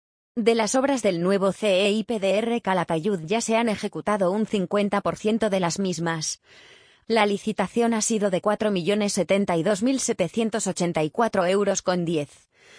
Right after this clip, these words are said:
Y al final se adjudicaron por tres punto seiscientos treinta y cinco punto cuarenta y nueve coma noventa y siete euro,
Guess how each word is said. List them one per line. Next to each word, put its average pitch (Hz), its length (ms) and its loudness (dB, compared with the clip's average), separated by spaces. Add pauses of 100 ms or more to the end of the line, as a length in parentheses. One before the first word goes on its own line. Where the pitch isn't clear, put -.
(400)
Y 247 120 2
al 220 100 2
final 208 320 0
se 247 160 0
adjudicaron 196 720 0
por 160 160 -2
tres 226 220 -2
punto 226 340 0
seiscientos 208 680 0
treinta 180 420 0
y 156 60 -2
cinco 247 380 0
punto 220 340 0
cuarenta 190 420 0
y 175 60 0
nueve 208 340 2
coma 208 280 0
noventa 170 340 0
y 165 80 -2
siete 185 420 2
euro, 151 400 -2